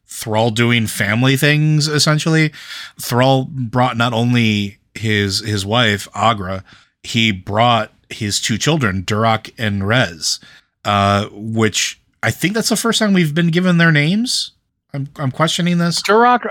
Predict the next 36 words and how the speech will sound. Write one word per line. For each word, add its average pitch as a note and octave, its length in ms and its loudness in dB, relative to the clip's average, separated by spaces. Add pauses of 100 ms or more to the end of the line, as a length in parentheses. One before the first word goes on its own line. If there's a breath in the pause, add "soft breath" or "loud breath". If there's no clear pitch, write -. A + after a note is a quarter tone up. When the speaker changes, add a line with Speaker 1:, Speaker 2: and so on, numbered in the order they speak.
Speaker 2:
I G3 100 0
know G3+ 160 2
we A3 120 0
had F#3+ 180 -2
Durak's F3+ 380 0
name D#3+ 200 -6
somewhere D#3 300 -8
else, - 340 -8 (140)
uh, D3 400 0
in C#3+ 60 -8
a D3 40 -8
story D3 340 -4
or C3+ 60 -6
something, C#3 400 -12 (380 soft breath)
but D#3+ 320 2 (100)
this F3 200 -4
is E3+ 80 -6
the D#3 80 -4
first E3 280 -4
time D#3+ 200 -2
I've D3 140 -6
heard, E3 220 -6
we've D3+ 160 -8
heard D3+ 200 -4
his, D3 180 -8
uh, C#3 220 -4
his E3+ 460 -10
second D3+ 340 -4
child, C#3 320 -6
the C3+ 100 -10
daughter's C#3 400 -6
name. C#3+ 220 -8 (400)
So C#3 140 0
Speaker 1:
But C3+ 240 -4
Speaker 2:
that's - 200 -4
cool. C#3+ 260 -10